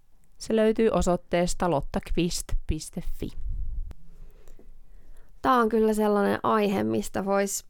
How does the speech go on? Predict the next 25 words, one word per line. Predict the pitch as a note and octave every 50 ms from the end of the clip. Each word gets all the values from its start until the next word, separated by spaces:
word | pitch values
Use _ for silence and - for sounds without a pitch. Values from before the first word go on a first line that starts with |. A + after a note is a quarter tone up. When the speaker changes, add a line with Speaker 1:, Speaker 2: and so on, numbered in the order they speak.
| - -
Speaker 2:
puhua | - G#3+ G3+ G3+ G3+ G3 F#3+ F#3+
loputtomiin, | G3 G3 - G3 G3+ G3+ - - A#2 A#2 A#3+ A#3+ A#3+ A#2+ A#2+
koska | - - A3 - - A#3+ A3
rakkaus | A3+ A3 - - - - B1 - A3+ - -
on | A#3 A#3 A#3 A3+
vaan | A3+ A3+ A#3
jotenkin | A#3 A#3+ B3+ B3 B3 - C4 B3+ B3 B3
niin | C4 C4+ - - - - - - - - - - - - - - - - - -
hieno | B3 A#3 A3 A3 A3+ A3
tunne | - C4+ B3 A#3 A3+ A3+ A#3+ B3 B3+ C4
ja | B3+ C4+ A#3 - - - - - - - - - - - - _ _
se, | - - A3+
että | G#3 G#3 -
kun | - - - - - - - - - - -
löytää | A3 A3 A3 G3+ G3+ - F3 - G#3
sen | G#3+ A3 -
itsestään, | - - - - A#3 G#3+ - - - - - C4+ C#4
niin | C4+ C4 A#3 - _ _ _ - - - _
se | - - C4 C4
oikeasti | C4 C4 B3+ B3 - - G#3 - - - A#3
se | - - C4 A#3+
voimavara | A3 G#3 G#3 G3+ G3+ G3 G3 G#3 G#3+ G3+ G#3+ - -
on | - G#3 G3 G3+ -
ihan | - G#3+ G#3 G#3+ A#3+
mieletön. | C4 B3+ B3+ B3 B3+ C4 C4 - D4+ C#4+ B3+